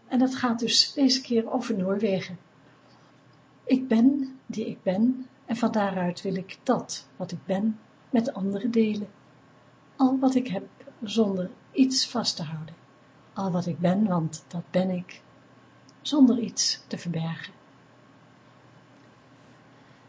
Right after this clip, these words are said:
Ja, en, eh, zet je beide voeten op de grond als dat mogelijk is. En als dat niet mogelijk is,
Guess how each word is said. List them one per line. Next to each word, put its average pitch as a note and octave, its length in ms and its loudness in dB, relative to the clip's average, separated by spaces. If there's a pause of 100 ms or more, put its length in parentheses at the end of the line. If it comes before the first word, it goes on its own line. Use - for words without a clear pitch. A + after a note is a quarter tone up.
(580)
Ja, B3 280 0
en, G#3 300 -2
eh, F#3+ 340 -4 (1200)
zet - 360 -2
je F#3+ 60 -4
beide G3 320 -2
voeten A#3 320 -2
op - 120 -8
de - 80 -8
grond - 600 -4 (240)
als A#3 240 -4
dat - 400 -6 (380)
mogelijk G3 500 -4
is. - 360 -6 (960)
En B3 100 2
als C4 180 4
dat - 180 -4
niet C4+ 240 8
mogelijk A3+ 440 0
is, - 380 -4